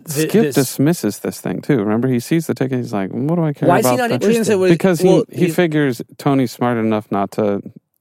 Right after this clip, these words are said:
Speaker 2: use it himself, and it seemed like low-hanging fruit. It seemed like the rabbit when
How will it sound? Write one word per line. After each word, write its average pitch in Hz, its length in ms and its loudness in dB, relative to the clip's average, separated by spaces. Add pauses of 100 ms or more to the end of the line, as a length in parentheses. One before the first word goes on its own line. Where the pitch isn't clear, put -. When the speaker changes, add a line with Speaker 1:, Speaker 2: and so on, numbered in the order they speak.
Speaker 2:
use 113 200 0
it 113 60 0
himself, 98 600 -2 (380)
and 120 140 0
it 92 120 -2
seemed 120 260 0
like 107 180 -2
low-hanging 101 460 -2
fruit. - 280 -6
It - 120 -6
seemed 107 180 -4
like 95 160 -4
the 95 100 -6
rabbit - 380 -6
when 101 260 -8